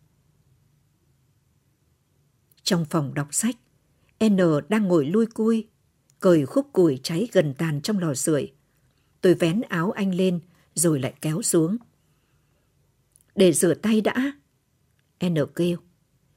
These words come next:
"Tôi đã bảo mà, sao em mờ lúc nào cũng sáng suốt?" Phủi sơ những hạt cát, tôi đổ nước hoa vào lòng bàn tay, cố gắng xoa thật nhẹ. N dùng mình chịu đựng.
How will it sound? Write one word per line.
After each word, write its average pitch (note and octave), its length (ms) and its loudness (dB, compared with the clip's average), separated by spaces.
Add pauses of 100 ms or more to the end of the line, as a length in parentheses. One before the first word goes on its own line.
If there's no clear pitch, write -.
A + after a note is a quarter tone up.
(180)
"Tôi G3+ 180 8
đã G3 160 2
bảo F#3 240 -2
mà, C#3+ 380 -6 (400)
sao - 260 0
em G3 160 -2
mờ D#3 200 2 (180)
lúc B3 200 0
nào F3+ 200 -2
cũng - 180 -4
sáng G#3 260 -4
suốt?" C#4+ 260 -2 (3000)
Phủi E3 320 6
sơ G3+ 260 2
những F3 200 0
hạt - 260 -4
cát, A#3 200 -4 (760)
tôi A3+ 120 8
đổ F3 200 8
nước G#3+ 240 0
hoa A3 240 0
vào D#3+ 100 2
lòng C#3+ 240 -2
bàn D#3 260 -4
tay, G3+ 280 -4 (320)
cố F3 180 4
gắng G#3 300 -2
xoa G3 320 -2
thật - 180 -6
nhẹ. C#3 240 -6 (920)
N D#3 260 2
dùng D3 320 0
mình C#3 240 -2
chịu - 200 -2
đựng. D#3 260 -6